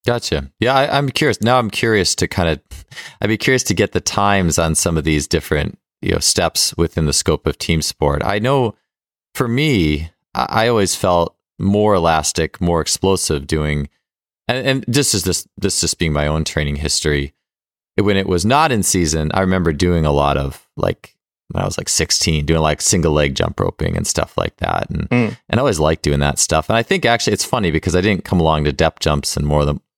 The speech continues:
Speaker 1: more powerful type of things till a little bit later. And I, I actually think in, in looking at the, the total buildup of it all, I think that was a good thing for me.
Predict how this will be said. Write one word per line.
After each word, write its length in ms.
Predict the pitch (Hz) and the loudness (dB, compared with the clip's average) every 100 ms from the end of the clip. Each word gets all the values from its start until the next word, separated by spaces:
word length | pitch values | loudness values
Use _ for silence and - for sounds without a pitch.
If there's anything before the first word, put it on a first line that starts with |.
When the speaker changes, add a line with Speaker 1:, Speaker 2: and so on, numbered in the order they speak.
| - | -2
Speaker 1:
more 160 | 95 85 | -2 0
powerful 480 | - 80 78 - | 0 0 0 -2
type 280 | 73 76 73 | -2 -4 -2
of 80 | 73 | -4
things 320 | - 76 73 | -2 -2 -2
till 180 | - 76 71 | -2 -2 -2
a 40 | 71 92 | 0 0
little 100 | 90 | 2
bit 140 | 78 | 2
later. 260 | 95 120 76 | 2 2 2
And 100 | 78 | 2
I, 120 | 107 131 | 2 0
I 120 | - 113 | 0 0
actually 260 | 139 - | 0 -2
think 240 | - 85 - | -2 -4 -2
in, 180 | 76 - _ _ _ _ _ - | -4 -6 _ _ _ _ _ -2
in 100 | 98 | 2
looking 280 | 113 117 95 | 2 2 0
at 140 | 82 | 0
the, 140 | 82 - | -4 -2
the 60 | - | -4
total 300 | - 113 98 | -2 0 2
buildup 440 | 76 92 101 80 - | 2 2 2 2 0
of 140 | 78 | 0
it 100 | 76 | 2
all, 80 | 76 | 2
I 60 | 76 | 0
think 180 | 107 | 0
that 100 | 92 | 0
was 140 | 82 80 | 0 -2
a 40 | |
good 200 | 71 85 | -2 -2
thing 160 | - 71 | -2 -6
for 160 | - | -6
me. 240 | 76 85 | -6 -6